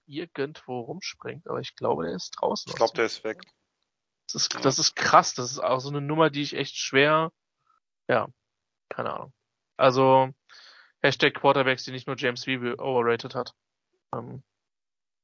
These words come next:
Speaker 1: Grüße an James. Und, äh, Grüße jetzt auch an Jan, äh,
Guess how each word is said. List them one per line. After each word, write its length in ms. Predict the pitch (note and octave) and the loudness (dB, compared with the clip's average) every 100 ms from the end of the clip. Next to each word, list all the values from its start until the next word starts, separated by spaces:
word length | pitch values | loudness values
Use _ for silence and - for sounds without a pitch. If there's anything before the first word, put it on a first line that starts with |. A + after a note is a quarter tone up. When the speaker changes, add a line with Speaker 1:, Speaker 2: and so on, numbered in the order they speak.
| _ _ _ _ - | _ _ _ _ 2
Speaker 1:
Grüße 480 | D#3+ G3+ D3+ A#2+ B2 | 4 6 6 2 -2
an 140 | - A#2 | -8 0
James. 420 | A#2 C3+ E3+ - _ _ _ _ _ _ _ _ _ - - _ _ - | 0 0 -4 -14 _ _ _ _ _ _ _ _ _ -10 -10 _ _ -6
Und, 400 | B2+ B2 A#2 - | -4 -4 -8 0
äh, 260 | B2 A#2+ | 2 2
Grüße 320 | A#2+ C#3 D#3+ D#3 | 4 2 4 4
jetzt 100 | C#3+ | 4
auch 120 | C#3 | 4
an 160 | C3 | 2
Jan, 340 | B2 C3 D3 D3 | 4 2 0 -6
äh, 400 | A#2 B2+ B2+ | 0 4 4